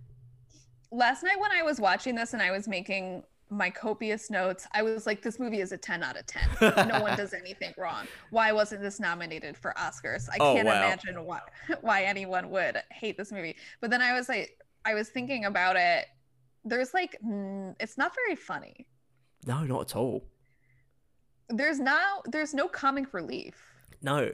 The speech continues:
Speaker 1: it's very strange, isn't it? It's, like, very dull. It's the, it's the term, term I'd use for this movie. Like, it's, it, <laughs>
Speaker 2: It's pretty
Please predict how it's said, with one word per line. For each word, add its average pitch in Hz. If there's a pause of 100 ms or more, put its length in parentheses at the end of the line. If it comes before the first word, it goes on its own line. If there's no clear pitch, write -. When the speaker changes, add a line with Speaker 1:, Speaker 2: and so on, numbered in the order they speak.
Speaker 1:
it's 123
very 180
strange, 156
isn't 135
it? 110
It's, -
like, -
very 147 (1500)
dull. 123 (260)
It's -
the, 143 (140)
it's 107
the 127
term, 120 (280)
term 117
I'd 104
use 107
for -
this 110
movie. 95
Like, 113
it's, -
it, 120 (200)
<laughs> - (1200)
Speaker 2:
It's 269
pretty 339